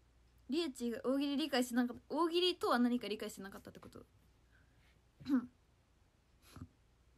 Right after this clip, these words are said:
高松で隣の人と二点五期生のことあれから話してて。やばい、気まずすぎる、それは。気まずっと。褒めといた？ちゃんと。メライト十本持つ秋元先生、そうだよ。九月三日、お！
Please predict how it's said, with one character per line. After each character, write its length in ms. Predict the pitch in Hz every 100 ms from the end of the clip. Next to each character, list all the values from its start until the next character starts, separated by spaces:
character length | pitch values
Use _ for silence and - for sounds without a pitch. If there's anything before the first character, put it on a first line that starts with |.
| _ _ _ _ _ _ _ _ _ - - -
高 100 | 320
松 220 | 302 247
で 120 | 233 240
隣 300 | 247 254 254
の 100 | 262
人 180 | 247 254
と 160 | 247 247
二 160 | 254
点 140 | 247 240
五 100 | 226
期 80 | -
生 120 | 233
の 80 | 214
こ 100 | -
と 100 | 226
あ 60 |
れ 80 | 240
か 80 | 240
ら 80 | 226
話 160 | 240
し 60 | -
て 80 | -
て。 140 | 254 _ - - _
や 140 | 262
ば 160 | 330 349
い、 80 | 269
気 120 | 359
ま 160 | 339 330
ず 100 | 339
す 140 | 339
ぎ 100 | 294
る、 100 | 285
そ 120 | 262
れ 100 | 240
は。 240 | 233 226 - _ _ _ _ -
気 80 | -
ま 100 | 233
ず 80 | 233
っ 40 | 247
と。 120 | - 214 220 _ - _ - _ -
褒 40 |
め 120 | 262
と 80 | 247
い 80 | 214
た？ 160 | 233 240
ち 80 |
ゃ 60 | 220
ん 100 | 208
と。 140 | - - _ - _ _
メ 100 | 302
ラ 80 | 349
イ 40 |
ト 120 | 294
十 100 | 262
本 220 | 254 247 240
持 80 |
つ 80 | 247
秋 160 | 240 240
元 120 | 233
先 140 | 240
生、 100 | 226
そ 200 | 233 -
う 20 | 220
だ 80 |
よ。 80 | 233 240 _ _ _ _ _ _ _ -
九 100 | 320
月 240 | 311 254
三 160 | 226 220
日、 160 | 254 -
お！ 220 | 302 320